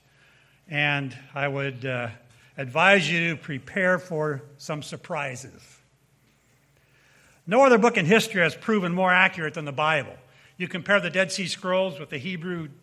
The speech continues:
texts that we have, any, uh, they're, they're right on. I mean, the, these, uh,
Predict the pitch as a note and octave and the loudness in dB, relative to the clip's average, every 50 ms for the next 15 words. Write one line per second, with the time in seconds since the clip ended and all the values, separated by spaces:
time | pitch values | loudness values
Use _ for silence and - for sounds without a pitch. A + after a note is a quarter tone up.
0 | _ _ _ - - F#3 F#3 F#3 - - - - F#3+ - D#3 D#3 D3+ C#3+ E3 E3 | _ _ _ -10 -8 -8 -8 -8 -8 -12 -12 -12 -14 -16 -14 -14 -12 -10 -10 -8
1 | E3 E3+ E3+ D3+ E3+ F3+ G3 F#3+ F#3 F#3 F3 E3+ F3 - - - - - - - | -8 -8 -8 -6 -6 -4 -4 -4 -4 -4 -6 -8 -10 -16 -20 -20 -20 -20 -20 -16
2 | - D#3+ D3+ D3+ C#3+ C#3 C#3 B2 C3 D3 D#3+ D3+ D3+ D3+ D#3 E3 D#3+ E3+ E3 C#3 | -10 -8 -8 -6 -6 -6 -6 -8 -10 -10 -10 -10 -10 -10 -12 -12 -10 -10 -10 -10
3 | D3+ F3 - F#3 F3+ F3+ E3+ D#3+ D3+ C3 A#2+ G#2 F2+ F2+ - - - _ _ - | -10 -12 -10 -4 -2 -2 0 0 -2 -2 -4 -6 -8 -14 -18 -20 -20 _ _ -16
4 | C3+ C3+ C3+ C3 C3 B2+ A#2+ C3 C#3+ C#3 C3+ B2+ C3 - - _ _ _ - - | -14 -12 -12 -10 -12 -12 -12 -14 -14 -14 -14 -14 -16 -18 -20 _ _ _ -20 -20
5 | - - _ - - - A2 G2 | -20 -20 _ -20 -16 -16 -16 -16